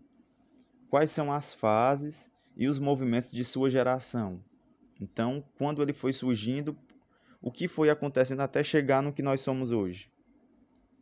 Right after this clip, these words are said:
Quais são as forças originárias que agem no processo? Então, o que é que dá movimento,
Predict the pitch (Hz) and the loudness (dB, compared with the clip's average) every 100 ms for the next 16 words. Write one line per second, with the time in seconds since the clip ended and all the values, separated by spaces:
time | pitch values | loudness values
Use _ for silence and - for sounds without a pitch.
0 | _ _ _ _ _ _ _ - 139 160 | _ _ _ _ _ _ _ 2 4 4
1 | 165 160 - 127 135 151 127 151 160 147 | 0 0 -2 4 4 4 2 2 2 0
2 | 131 104 117 135 143 - 143 123 120 156 | 0 2 2 2 -2 -2 4 4 6 4
3 | 143 127 117 110 107 - 95 - - _ | 2 -2 0 -2 -2 0 -2 -2 -16 _
4 | _ _ _ _ - 113 139 135 139 139 | _ _ _ _ -8 -4 -2 -2 -4 0
5 | 165 170 175 156 156 156 151 127 139 131 | 0 0 0 2 2 2 0 0 -4 0
6 | 120 107 - 95 | 2 0 -2 -10